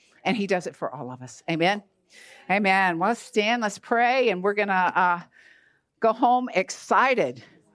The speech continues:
that the yes and amen is over us. So, Father, we just thank you that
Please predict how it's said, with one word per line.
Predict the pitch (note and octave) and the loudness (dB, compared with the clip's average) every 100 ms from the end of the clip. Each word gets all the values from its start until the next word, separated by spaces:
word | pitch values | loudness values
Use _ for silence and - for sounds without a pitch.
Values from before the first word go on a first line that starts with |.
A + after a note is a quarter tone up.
| _ _ _ _ _ _ _ _ _ _ _ _ _ _ _ _ _ _ _ _ _ _ _ _ - | _ _ _ _ _ _ _ _ _ _ _ _ _ _ _ _ _ _ _ _ _ _ _ _ -8
that | E3+ | -4
the | F3 | 0
yes | F3+ G3 - | 0 0 -4
and | G3+ | -8
amen | F#3 F3+ E3+ | -8 -8 -6
is | D#3 D#3 | -6 -6
over | D#3 D3 B2+ | -8 -8 -10
us. | B2+ - - _ _ _ _ _ _ - - - | -12 -16 -20 _ _ _ _ _ _ -20 -20 -20
So, | - G#3 | -2 -2
Father, | F#3+ A3+ A3+ A3 | 0 2 2 2
we | G#3 | -2
just | A#3+ B3+ - | -2 -4 -2
thank | G3 F#3+ G3 | -2 -4 -8
you | F#3+ E3+ | -6 0
that | E3 | -2